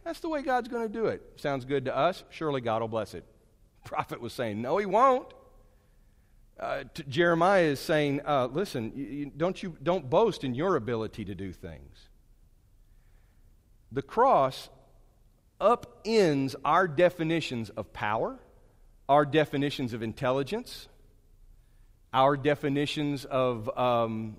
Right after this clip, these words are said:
of, of wisdom and skill. So that as we keep tracking with Paul's argument, we'll see it in chapter two. He'll say, uh,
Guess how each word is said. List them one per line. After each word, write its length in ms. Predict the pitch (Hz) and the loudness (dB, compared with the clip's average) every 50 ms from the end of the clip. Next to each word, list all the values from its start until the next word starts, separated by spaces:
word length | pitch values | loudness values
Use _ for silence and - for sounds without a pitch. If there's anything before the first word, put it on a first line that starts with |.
| - - | -12 -6
of, 260 | - 117 117 113 110 113 - | -4 -2 -2 -2 -6 -6 -6
of 160 | 120 113 101 | -6 -6 -4
wisdom 380 | 104 123 156 165 135 160 165 156 | -2 -2 -2 0 0 -2 -2 -2
and 100 | 143 131 | -2 -4
skill. 540 | - - - - 233 233 156 98 82 - - - - - _ - _ _ _ _ _ _ - - - _ _ _ _ _ - _ | -6 -8 -8 -6 -4 -4 -4 -6 -6 -10 -14 -20 -20 -20 _ -20 _ _ _ _ _ _ -20 -20 -20 _ _ _ _ _ -20 _
So 140 | - - 180 170 | -2 2 4 4
that 140 | 170 160 | 6 4
as 140 | 160 156 139 | 4 2 2
we 100 | 156 147 | 0 -2
keep 260 | - - 233 214 - | 0 0 -2 -2 -2
tracking 380 | - - 202 220 214 - 196 165 | 2 4 4 4 4 4 2 0
with 160 | 147 139 - | 0 -2 -2
Paul's 320 | - - 170 160 156 131 147 | 0 2 4 4 4 4 4
argument, 400 | 151 170 170 143 131 127 120 101 | 4 4 4 2 -2 -4 -2 -4
we'll 100 | 127 120 | -6 -6
see 220 | - - 151 147 | -4 -2 -2 0
it 80 | 135 107 | 0 -2
in 80 | 123 | -4
chapter 380 | - - 143 131 - - 123 104 | -2 0 0 0 0 -2 -8 -8
two. 240 | - - 180 196 170 135 | -4 -2 -2 0 0 0
He'll 180 | 135 135 123 | -2 -2 -4
say, 400 | - - 147 139 147 147 139 131 | -4 -2 0 2 2 2 2 0
uh, 400 | - 120 120 113 113 110 104 104 | 0 0 0 0 0 0 -2 -4